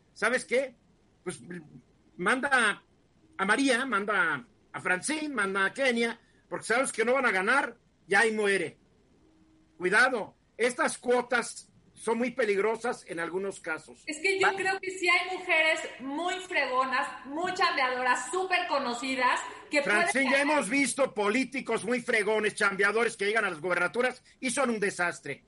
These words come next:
Speaker 2: A ver.
Speaker 1: Ahora, ahora, ahora, Kenia, por arte de magia, van a llegar y ya va, no va a haber problemas. Cuy-, hace rato tú dijiste,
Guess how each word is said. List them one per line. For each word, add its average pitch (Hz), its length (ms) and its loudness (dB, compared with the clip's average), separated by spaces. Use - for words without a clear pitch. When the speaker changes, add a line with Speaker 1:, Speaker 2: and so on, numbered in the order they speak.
Speaker 2:
A 247 80 -10
ver. 226 100 -8
Speaker 1:
Ahora, 269 340 2
ahora, 233 340 2
ahora, 254 240 2
Kenia, 247 340 2
por 226 140 2
arte 269 300 2
de 214 100 2
magia, 262 580 0
van 254 240 2
a 269 60 6
llegar 247 460 4
y 240 40 -6
ya 233 140 4
va, 233 340 2
no 214 120 0
va 240 80 6
a - 20 4
haber 247 160 4
problemas. 202 640 0
Cuy-, 240 180 2
hace 262 260 2
rato 247 360 2
tú 254 140 -2
dijiste, 233 600 -2